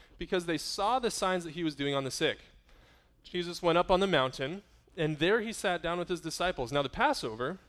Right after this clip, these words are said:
the feast of the Jews, was at hand. Lifting up his eyes then, and seeing that a large crowd was coming towards him, Jesus said to Philip, 'Where are we to buy bread so that these people may eat?'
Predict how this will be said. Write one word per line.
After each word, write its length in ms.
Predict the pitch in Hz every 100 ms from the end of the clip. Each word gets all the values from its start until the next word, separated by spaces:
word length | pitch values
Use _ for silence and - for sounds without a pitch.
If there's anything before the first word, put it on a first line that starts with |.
| -
the 100 | 160
feast 220 | 214 185
of 80 | 156
the 80 |
Jews, 480 | 127 156 160 147 165
was 160 | 151 147
at 80 | 151
hand. 360 | 208 180 - - _ - _ - - -
Lifting 220 | 208 254
up 100 | 233
his 140 | 226
eyes 320 | 175 147 123 117
then, 320 | 123 160 208
and 160 | 180 143
seeing 320 | - 196 202
that 80 | 180
a 20 |
large 460 | 139 147 196 208 -
crowd 180 | 208 180
was 120 | 160
coming 200 | 185 165
towards 320 | 151 127 127
him, 140 | 143
Jesus 320 | 143 190 208 214
said 200 | 196 185
to 60 |
Philip, 400 | 165 139 131 139 -
'Where 420 | 151 156 185 240
are 100 | 269
we 160 | 220 208
to 80 | 170
buy 240 | 156 160
bread 480 | 147 151 117 123 143 _ - - _
so 160 | - 175
that 140 | 180
these 180 | 185 -
people 260 | - 143
may 160 | 147 143
eat?' 200 | 185 143